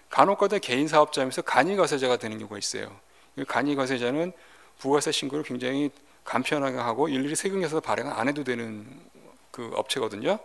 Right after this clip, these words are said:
사업자거든요. 그 경우에는 그분은 세금계산서를 발행을 못 해요. 신용카드 매출 전표만 챙기시면 되겠습니다. 그래서 대부분 식당에 가셔가지고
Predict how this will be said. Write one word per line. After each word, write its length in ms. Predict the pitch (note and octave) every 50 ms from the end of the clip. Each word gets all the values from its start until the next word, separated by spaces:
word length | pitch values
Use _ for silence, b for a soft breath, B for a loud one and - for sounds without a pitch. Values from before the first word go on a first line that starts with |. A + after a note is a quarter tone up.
| B B B B
사업자거든요. 600 | - - C#3+ C#3+ - - C3 A2 G#2 A2 C#3 D3
그 160 | - E3+ F3
경우에는 480 | F3 E3+ D#3+ C#3+ C#3 C#3+ F3 G3 G3+ G3 B B B B B B B B B
그분은 440 | - C#3+ C#3 D#3 E3 F#3 G3+ G#3+ G3+ B B B B B B
세금계산서를 460 | - - G3+ G3+ G3 F#3+ E3 F3+ F3+
발행을 320 | - A#2+ A2+ B2+ - D3+
못 260 | A#2+ A#2 A2+ - -
해요. 280 | C#3+ B2 A2 G2 F#2 - B B B B
신용카드 480 | - - G#3 G#3+ G#3 G3+ - F3+ E3 D#3+
매출 300 | B2 A#2 A2 - - B2+
전표만 380 | B2 G#2+ - - A#2 C3 C3+ -
챙기시면 380 | - F#3 D#3 C#3+ - E3+ C#3+
되겠습니다. 460 | - - G#2 G#2 - - A2+ A2 A2
그래서 420 | A2 C3 B2+ B2 D3+ E3 D#3+ D#3+ D#3+ B B B B B B B -
대부분 360 | - B2 B2+ D3 D3+ E3 E3+
식당에 380 | D#3+ - - - F#3 E3+ E3 D3+
가셔가지고 840 | A#2+ A#2 A2+ - - B2 A#2+ A2 A2+ A2+ C3+ E3 G3 G#3+ - B